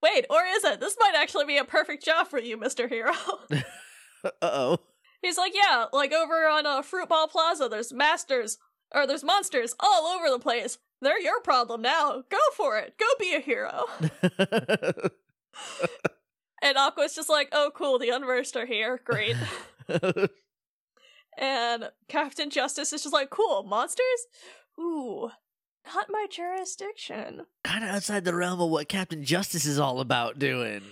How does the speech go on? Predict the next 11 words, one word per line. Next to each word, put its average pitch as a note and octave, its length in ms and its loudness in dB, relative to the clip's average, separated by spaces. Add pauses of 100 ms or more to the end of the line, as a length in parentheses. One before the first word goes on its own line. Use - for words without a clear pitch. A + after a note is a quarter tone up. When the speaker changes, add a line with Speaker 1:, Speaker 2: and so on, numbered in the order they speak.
(140)
Speaker 1:
He's D#4+ 200 -8
like, E4+ 160 -4
"Yeah, F4 160 2
that's F4 160 -4
not A4 220 4
on G#4 140 2
my C#4+ 140 2
list D4+ 520 0 (100)
to E4+ 120 -2
do, D#4+ 200 0 (280)
so F4 140 -6